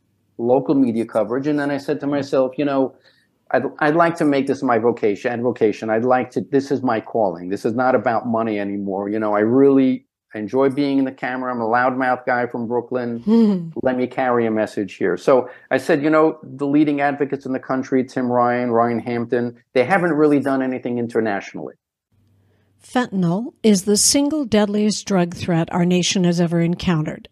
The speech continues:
Speaker 2: and fentanyl is everywhere. From large metropolitan areas to rural America,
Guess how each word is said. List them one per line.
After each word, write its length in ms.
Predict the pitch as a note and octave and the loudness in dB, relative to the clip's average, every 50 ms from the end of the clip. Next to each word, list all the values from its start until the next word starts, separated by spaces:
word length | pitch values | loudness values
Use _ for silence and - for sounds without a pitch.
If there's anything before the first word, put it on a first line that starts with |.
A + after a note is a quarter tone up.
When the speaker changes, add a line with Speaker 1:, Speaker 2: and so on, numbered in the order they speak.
| _ | _
Speaker 2:
and 160 | - G3+ G3 F#3 | -4 -2 -2 -2
fentanyl 540 | - - A#3 A3+ A3 - G3 G3 G3 F#3 | -2 0 0 0 2 2 0 2 2 2
is 160 | F3 F3 - _ - | 2 0 -2 _ -2
everywhere. 680 | G#3+ G3 F#3 F3+ E3+ D#3+ D3+ D3+ C#3+ - - D#3 - - - - - - - - - _ | 0 2 2 4 2 2 2 0 -4 -6 -8 -12 -14 -16 -20 -20 -20 -20 -20 -20 -18 _
From 180 | - - G3+ G3+ | -4 0 2 2
large 300 | G#3 G#3+ A3 A3+ G3+ G3 | 4 4 4 2 2 2
metropolitan 720 | A3 G#3+ G#3+ - - F#3+ F3+ G#3 A3 G3+ F#3+ - G#3+ G3 | 2 2 2 2 0 -2 0 0 0 0 0 -2 -4 -4
areas 560 | - - G3+ G3+ G#3 A3 A#3+ A#3+ A#3+ C4 B3 | -2 -2 -2 -2 0 0 0 -2 -2 -4 -6
to 120 | - - G3 | -4 -4 -4
rural 380 | F3+ F3+ G3 G3 G3+ G3+ G#3 | -2 0 0 2 2 2 2
America, 680 | G3+ F#3 F#3+ F3+ F3 E3 D#3+ E3 - - - - G3 F3 | 2 2 2 2 2 2 0 -2 -4 -6 -12 -10 -12 -14